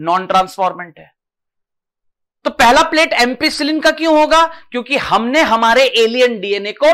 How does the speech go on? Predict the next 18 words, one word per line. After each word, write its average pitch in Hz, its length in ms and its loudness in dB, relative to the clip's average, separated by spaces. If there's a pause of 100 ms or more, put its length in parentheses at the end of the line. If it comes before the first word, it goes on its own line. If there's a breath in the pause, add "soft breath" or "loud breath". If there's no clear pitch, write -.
(120)
टेट्रासाइक्लिन 294 920 0
सिलेक्टेबल 240 520 0
मार्कर 196 340 0
पे 175 120 -6
लगाया 139 320 -6
है, - 160 -20 (1400)
इसलिए 339 380 -2
पहला 277 320 2
प्लेट 277 360 -4
ampicillin 233 680 -8
का 247 60 0
ही 240 100 0
होगा, 214 420 2 (280 loud breath)
जिससे 220 580 -4 (100)
पता 262 240 2
चलेगा 233 500 0 (260 loud breath)
कि 254 100 -6 (120)
कौन 349 360 2